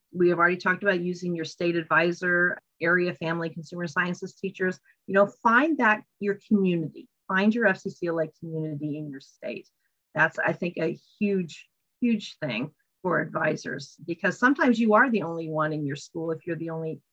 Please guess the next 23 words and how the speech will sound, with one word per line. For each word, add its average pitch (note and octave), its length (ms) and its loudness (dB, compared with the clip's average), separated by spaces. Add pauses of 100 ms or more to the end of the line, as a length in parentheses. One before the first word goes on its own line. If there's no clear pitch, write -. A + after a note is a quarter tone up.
(140)
family E3+ 240 -2
consumer E3 380 -10
sciences E3+ 520 -6
teacher, C#3+ 380 -12 (260)
and F3+ 160 -2
you F#3 100 2
need E3+ 280 -4
that - 180 0
network C#3+ 500 -4
of D3+ 160 -10
individuals D3+ 800 -6
to, D#3 160 -6 (140)
to G3 100 0
bounce F3+ 280 2
ideas D#3 500 -2
with. C#3 200 -8 (420)
Let's A3+ 200 2
see, F#3 200 0
I F#3 80 0
think G3 260 -2
the F#3 80 0
third G3 460 0
one B3 280 2